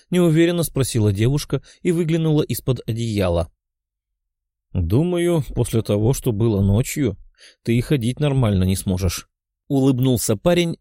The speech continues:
предаваясь сладким воспоминаниям, из-за чего в штанах началось движение. Девушка же вновь спряталась, сгорая от стыда.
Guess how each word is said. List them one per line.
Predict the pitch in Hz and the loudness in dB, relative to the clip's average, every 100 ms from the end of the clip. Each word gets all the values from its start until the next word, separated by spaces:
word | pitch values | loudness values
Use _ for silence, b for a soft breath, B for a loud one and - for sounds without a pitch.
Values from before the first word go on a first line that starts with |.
| - | -4
предаваясь | 151 147 175 185 165 - | -2 0 0 0 0 -4
сладким | - 127 - 117 | -4 -4 -2 -4
воспоминаниям, | 113 - 120 113 110 98 90 85 87 95 _ B B | -4 -4 -2 -2 0 0 0 -2 -2 -6 _ B B
из-за | - 101 101 | -4 -2 0
чего | - 104 151 | 0 2 0
в | - | -2
штанах | - 101 117 - | -4 -2 -2 -2
началось | 123 95 95 92 | -4 -2 -2 -2
движение. | 98 110 98 90 82 80 92 _ _ _ _ b b b - | -2 -2 0 -2 -2 -4 -6 _ _ _ _ b b b -8
Девушка | 98 107 117 - 151 | 0 0 0 -4 -4
же | 131 | -2
вновь | 117 104 117 - | 0 0 -2 -6
спряталась, | - 101 95 151 147 - | -4 -2 0 0 -2 -4
сгорая | 107 120 104 95 - | -4 0 0 0 0
от | 101 | -4
стыда. | - - 95 90 85 | -6 -4 -2 -2 -4